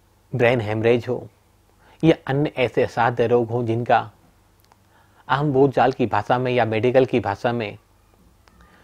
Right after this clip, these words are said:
या वर्तमान मेडिकल सिस्टम के पास जिनका परफेक्ट कोई उपचार नहीं है, हमने उन रोगियों को भी स्वस्थ होते हुए देखा है।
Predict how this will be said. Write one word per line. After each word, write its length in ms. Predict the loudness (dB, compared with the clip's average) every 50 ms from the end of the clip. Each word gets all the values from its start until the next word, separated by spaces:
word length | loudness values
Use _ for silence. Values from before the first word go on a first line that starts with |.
| _ _ _ -20 -20 -20 -20 -12 -2 0
या 80 | 0 2
वर्तमान 500 | 2 0 -2 -2 -2 -2 0 0 0 0
मेडिकल 380 | 0 0 0 0 0 0 -2
सिस्टम 340 | -2 -4 -6 -2 -2 -2 0
के 100 | 0 0
पास 200 | 2 2 2 2
जिनका 440 | 2 -2 -2 2 2 0 0 0 -6 _ _ _ -20 -20 -20 _ _ _ _ 4
परफेक्ट 460 | 4 4 4 0 0 0 0 0 0
कोई 240 | 0 0 0 0 -2
उपचार 460 | -8 -12 -12 -8 -6 -6 -6 -6 -8 -10 _ -10
नहीं 220 | -10 -10 -10 -10
है, 220 | -12 -14 -18 -18 -20 _ _ _ _ _ _ _ _ _ _ _ _ _ _ _ _ _ _ _ _ _ _ _ _ _ _ _ _ _ _ _ _ _ _ _ _ _ _ _ _ _ _ _ _ _ _ _ _ _ _ _ _ _ _ _ _ _ -8
हमने 220 | -6 -6 -6 -6 -8
उन 240 | -6 -6 -6 -4
रोगियों 400 | -4 -4 -4 -2 -2 -2 -4 -4
को 140 | -2 -4 -4
भी 100 | -4 -4
स्वस्थ 440 | -8 -12 -18 -6 -4 -4 -4 -4 -6
होते 260 | -6 -6 -4 -4 -4
हुए 140 | -4 -4 -4
देखा 300 | -4 -6 -6 -8 -10 -12
है। 400 | -12 -12 -16 -20 -20 -20 _